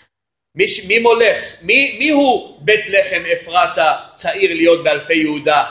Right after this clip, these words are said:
ממך לי יצא להיות מושל מישראל? מי זה?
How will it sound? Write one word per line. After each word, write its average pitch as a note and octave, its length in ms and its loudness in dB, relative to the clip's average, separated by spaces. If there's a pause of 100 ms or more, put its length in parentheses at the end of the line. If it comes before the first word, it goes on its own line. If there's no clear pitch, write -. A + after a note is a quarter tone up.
(220)
ממך F3+ 500 0 (460)
לי D#3 160 -2
יצא E3+ 500 2
להיות D3+ 520 0
מושל C#3+ 380 -6
מישראל? B2 560 -10
מי B3 240 -8
זה? B2+ 180 -10